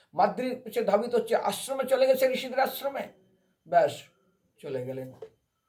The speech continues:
চিন্তা করুন, ভগবানের পিতা দশরথ কিভাবে বশীভূত হয়ে গেলেন।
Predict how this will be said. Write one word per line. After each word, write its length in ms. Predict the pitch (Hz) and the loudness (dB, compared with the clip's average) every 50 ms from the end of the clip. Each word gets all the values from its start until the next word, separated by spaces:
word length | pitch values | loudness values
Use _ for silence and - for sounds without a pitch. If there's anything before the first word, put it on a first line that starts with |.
| _ _ | _ _
চিন্তা 360 | - 180 170 170 165 - 165 | -16 -14 -14 -12 -8 -8 -8
করুন, 460 | 160 160 151 156 151 147 147 - - - | -6 -6 -8 -10 -10 -12 -12 -16 -20 -18
ভগবানের 600 | 143 143 131 131 127 127 131 135 143 143 156 147 147 | -14 -12 -10 -10 -10 -10 -10 -12 -14 -14 -16 -18 -18
পিতা 460 | - 139 131 - - - 127 - _ _ _ _ _ - | -18 -20 -18 -16 -14 -14 -14 -16 _ _ _ _ _ -12
দশরথ 580 | 139 143 151 135 120 - - 160 175 170 - - - _ _ _ _ _ | -4 -2 -2 -2 -2 -6 -10 -8 -8 -8 -8 -10 -16 _ _ _ _ _
কিভাবে 320 | - 208 208 240 247 262 254 | -10 -4 -2 -2 0 -2 -2
বশীভূত 480 | 170 165 160 165 - 233 254 247 254 | -6 -6 -8 -8 -10 -12 -12 -10 -6
হয়ে 220 | 247 254 262 247 254 | -4 -4 -4 -4 -4
গেলেন। 240 | 240 208 151 - | -6 -10 -10 -10